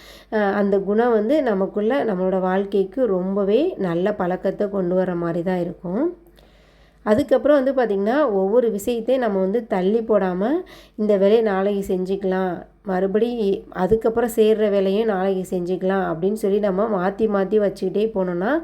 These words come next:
எல்லா வேலைகளும் எல்லாம் ஒண்ணா சேர்ந்துரும். நமக்கு வந்து எதை செய்கிறது அப்படிங்கிறதே நமக்குள்ள ஒரு தெளிவில்லாதது மாதிரி ஆயிரும். So வந்து நம்ம தள்ளி, எந்த விஷயத்தையும் தள்ளி போடாம, இன்னைக்கு செய்ய வேண்டிய காரியங்களை இன்னைக்கே முடிச்சிடணும்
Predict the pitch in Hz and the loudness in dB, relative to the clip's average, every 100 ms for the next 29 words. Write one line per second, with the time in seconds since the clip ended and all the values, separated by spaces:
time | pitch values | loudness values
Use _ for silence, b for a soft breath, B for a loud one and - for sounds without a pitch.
0 | B B B B 208 226 262 220 220 240 | B B B B 2 4 4 4 4 4
1 | 226 208 247 226 180 190 233 220 190 190 | 2 0 0 0 0 0 0 -2 -2 -2
2 | 220 214 196 180 190 240 - 175 175 175 | -4 -2 -4 -2 -2 -2 -4 -4 -4 -2
3 | 214 214 185 214 220 208 196 208 202 190 | 0 2 2 0 2 0 2 0 0 0
4 | 202 185 170 165 214 220 190 202 226 185 | 0 0 -2 -2 0 0 2 2 2 -2
5 | 175 190 208 202 185 185 175 202 208 196 | -4 -2 -2 -2 -2 -4 -2 -2 0 -2
6 | 185 175 170 180 196 175 165 202 320 B | -2 -4 -4 -2 -2 -2 -2 -2 -4 B
7 | B B B - 233 226 196 196 285 220 | B B B -2 2 4 4 2 0 0
8 | 185 247 - 180 185 247 233 196 220 226 | -2 -4 -2 -4 -2 0 0 0 0 -2
9 | 208 240 226 262 220 190 214 220 202 185 | 0 0 0 0 0 2 2 2 0 -2
10 | 220 277 190 185 214 214 214 196 208 247 | 0 -2 -2 -2 -2 -2 -2 -2 -2 0
11 | 226 202 226 220 190 185 196 196 180 185 | 0 2 2 2 -2 0 0 0 -2 -2
12 | 294 330 B B B - 226 269 226 277 | -2 -4 B B B -6 -2 -2 0 -2
13 | 254 202 220 226 196 196 214 | 0 0 2 2 2 2 0